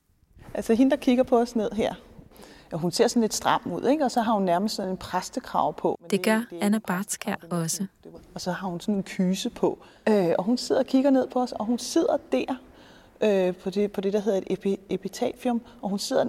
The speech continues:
Speaker 1: tættest på alteret, og dem, der er tættest på alteret, det er nogle af de allerfineste. Det har været nogle af de allerfineste og frommeste mennesker i hele byen.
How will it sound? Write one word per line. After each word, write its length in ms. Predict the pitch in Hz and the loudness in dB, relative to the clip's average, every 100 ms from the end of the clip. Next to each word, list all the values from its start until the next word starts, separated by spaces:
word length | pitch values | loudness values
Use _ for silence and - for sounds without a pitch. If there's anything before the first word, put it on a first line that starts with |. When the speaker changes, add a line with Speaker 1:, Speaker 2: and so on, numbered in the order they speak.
| - | -4
Speaker 1:
tættest 480 | - - 285 311 - | -14 -2 0 0 -4
på 100 | - | 0
alteret, 400 | 185 180 233 226 | 2 2 2 0
og 140 | - 240 | -2 -2
dem, 140 | 262 | 0
der 80 | 294 | 0
er 60 | 269 | -2
tættest 440 | - - 262 - | -2 -2 -2 -4
på 100 | - | -4
alteret, 320 | - 196 240 - - - - | -2 -2 -4 -6 -14 -20 -6
det 160 | 240 262 | -2 0
er 60 | |
nogle 240 | 240 226 240 | 2 2 2
af 60 | |
de 100 | - - - | 0 -10 0
allerfineste. 800 | 302 - 269 - 190 196 226 - | 0 0 -6 -2 0 0 -2 0
Det 60 | |
har 160 | 233 269 | 0 2
været 100 | 269 | 4
nogle 200 | 262 277 | 4 4
af 40 | |
de 80 | 277 - | 0 -2
allerfineste 800 | - - - 262 302 339 - 208 | -2 -2 0 2 2 0 -2 -4
og 60 | |
frommeste 540 | - - 185 233 - 214 | -4 0 2 2 -2 -4
mennesker 400 | 185 214 - 233 | -2 -4 -6 -10
i 40 | 196 | -10
hele 320 | - 311 320 | -2 -2 0
byen. 260 | 226 202 | -4 -4